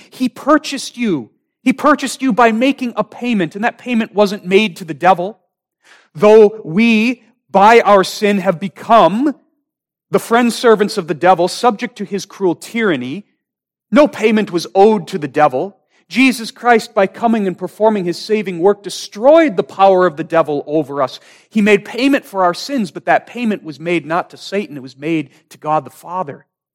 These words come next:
It was a payment made to satisfy the demands of God's justice, to meet the demands of his law. His law, which is right and holy.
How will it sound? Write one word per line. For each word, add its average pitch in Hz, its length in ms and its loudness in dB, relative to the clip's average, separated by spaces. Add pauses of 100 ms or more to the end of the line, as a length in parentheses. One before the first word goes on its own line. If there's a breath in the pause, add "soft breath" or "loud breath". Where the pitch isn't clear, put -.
(760)
It - 40 -4
was 185 120 -2
a 165 40 -6
payment 208 460 -2
made 196 320 0
to 165 80 -14
satisfy 202 720 -2
the 156 100 -8
demands 170 640 -2
of 156 300 -16
God's 151 400 -6 (100)
justice, - 540 -4
to - 120 -20
meet 202 340 -8
the 190 80 -12
demands 180 440 -6
of 151 80 -14
his 135 180 -20
law. 165 680 2 (600)
His 180 160 -8
law, 233 400 6 (180)
which 214 160 -8
is 175 140 -8
right 233 200 4
and 196 100 -6
holy. 170 540 -4